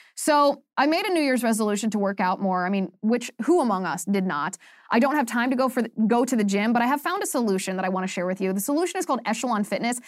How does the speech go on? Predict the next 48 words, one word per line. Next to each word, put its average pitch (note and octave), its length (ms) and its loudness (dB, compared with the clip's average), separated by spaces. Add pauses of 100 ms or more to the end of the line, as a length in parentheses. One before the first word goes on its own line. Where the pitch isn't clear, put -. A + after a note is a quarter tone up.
(200)
Echelon F#4+ 320 0
Fitness E4+ 260 -2
solves C#4+ 240 0
my D4 80 0
problem C4 220 0
because B3 160 2
they C4 80 4
bring A3+ 380 2
the E4 80 4
gym C4 240 4
home B3+ 500 2 (140)
to C4+ 200 2
me. A3 380 2 (260)
This D#4 160 2
helps - 340 0 (180)
tremendously. G#3+ 800 2
It G#3 60 0
helps C#4+ 200 2
to D4+ 60 2
have A3+ 100 2
world-class B3 520 2
instructors. G3+ 580 -2 (260)
It C4 100 4
helps D4+ 380 2
to C#4+ 100 2
have B3+ 400 4 (220)
music E4+ 460 4
from C#4 160 0
your A#3+ 100 2
favorite C#4 460 0
artists C4 480 2
playing C#4+ 420 2
as C4+ 140 2
you B3 80 4
work A3 200 2
out. B3 140 4
It G3 80 -4
helps C#4 220 -2
to E4+ 40 0
have A#3+ 80 2
a G#3 40 -4
community B3 340 2
of G3+ 80 0
hundreds B3 300 0
of A#3+ 80 -2
thousands A3 300 2
of F#3 80 -4
people B3+ 300 0